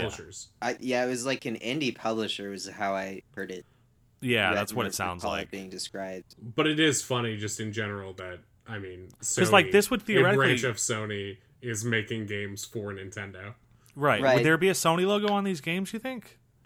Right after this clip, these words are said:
Speaker 3: Or would it just
Speaker 2: Well,
Speaker 3: be the Unteased logo or whatever?
Speaker 2: well,
Speaker 1: It'd probably
Speaker 2: I
Speaker 1: be the Sony Music, or maybe, maybe that's why they created a brand for it.
Speaker 3: Yeah, it'll probably
Speaker 1: So
Speaker 3: just say
Speaker 1: to,
Speaker 3: Unteased,
Speaker 1: yeah.
Speaker 3: so they don't have to put PlayStation or Sony anywhere on it.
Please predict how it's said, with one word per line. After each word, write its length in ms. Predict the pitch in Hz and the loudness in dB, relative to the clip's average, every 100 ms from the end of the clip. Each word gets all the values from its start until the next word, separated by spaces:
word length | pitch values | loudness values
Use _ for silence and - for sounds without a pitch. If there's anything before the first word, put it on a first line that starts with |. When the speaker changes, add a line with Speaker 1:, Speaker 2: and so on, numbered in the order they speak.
| _ | _
Speaker 3:
Or 80 | 135 | 2
would 100 | 131 | 2
it 40 | 123 | 4
just 140 | 165 | 4
Speaker 2:
Well, 60 | 139 | 4
Speaker 3:
be 80 | 120 | 2
the 140 | 98 | 0
Unteased 380 | 113 107 104 90 | -6 -4 -6 -4
logo 300 | 98 90 90 | -4 -2 -4
or 140 | 85 | -6
whatever? 320 | 87 82 85 90 | -8 -8 -8 4
Speaker 2:
well, 220 | 160 170 | 6 6
Speaker 1:
It'd 100 | 123 | 6
probably 160 | 160 135 | 4 4
Speaker 2:
I 40 | |
Speaker 1:
be 80 | 120 | 2
the 60 | |
Sony 760 | 107 - 120 117 110 107 104 - | 2 0 2 2 0 -2 -6 -10
Music, 580 | 104 104 151 123 104 - | -10 -6 -6 -6 -10 -10
or 140 | 110 | -8
maybe, 380 | 117 139 143 127 | 2 2 2 2
maybe 180 | 127 127 | 4 4
that's 200 | 120 113 | 4 0
why 80 | 120 | 0
they 100 | 107 | -2
created 300 | - 110 101 | -2 -2 -2
a 60 | 90 | -6
brand 420 | 101 98 104 104 | -10 -6 -6 -6
for 260 | 120 113 | -6 -2
it. 60 | 110 | 2
Speaker 3:
Yeah, 240 | 101 98 | 2 2
it'll 100 | 101 | 0
probably 220 | 104 123 98 | 0 0 0
Speaker 1:
So 60 | |
Speaker 3:
just 100 | 113 | 0
say 80 | 123 | -2
Speaker 1:
to, 100 | 120 | -2
Speaker 3:
Unteased, 400 | 85 85 85 80 | -4 -8 -10 -8
Speaker 1:
yeah. 220 | 104 92 | -8 -8
Speaker 3:
so 160 | 98 98 | -10 -6
they 80 | 92 | -4
don't 120 | 90 | -4
have 100 | 87 | -6
to 100 | 90 | -10
put 220 | - 87 | -12 -12
PlayStation 560 | - 92 - 90 - 87 | -8 -8 -4 -6 -6 -8
or 80 | 90 | -6
Sony 340 | 92 90 87 | -6 -6 -6
anywhere 320 | 90 92 92 | -6 -6 -4
on 140 | 92 | -4
it. 80 | 95 | -6